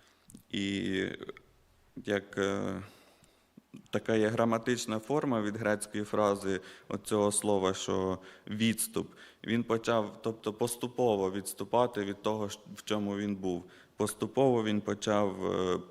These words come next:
пос-, пропускати, с-, можливо, спочатку одну трапезу, потім дві, а потім, можливо, і починав їсти з язичниками, але, бачивши тих юдеїв, відходив від цього. І, е,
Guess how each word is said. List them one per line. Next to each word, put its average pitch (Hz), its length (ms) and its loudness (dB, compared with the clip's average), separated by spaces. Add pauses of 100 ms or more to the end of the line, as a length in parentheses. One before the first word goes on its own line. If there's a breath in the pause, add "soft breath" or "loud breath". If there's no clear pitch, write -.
пос-, - 220 -2 (140)
пропускати, 104 720 0
с-, 92 180 -6
можливо, 113 600 2
спочатку 107 640 0
одну 107 360 0
трапезу, 101 720 0 (320 loud breath)
потім 104 400 0
дві, 110 400 0
а 98 60 2
потім, 104 420 -2
можливо, 104 380 0
і 98 60 2
починав 101 480 -2
їсти 113 400 -2
з 104 100 -6
язичниками, 101 840 -2
але, 95 340 0 (300 loud breath)
бачивши 101 540 -2
тих 101 280 -6
юдеїв, 104 440 0
відходив 98 540 0
від 92 200 -8
цього. 90 360 2 (500 loud breath)
І, 98 360 0 (840 loud breath)
е, 98 680 0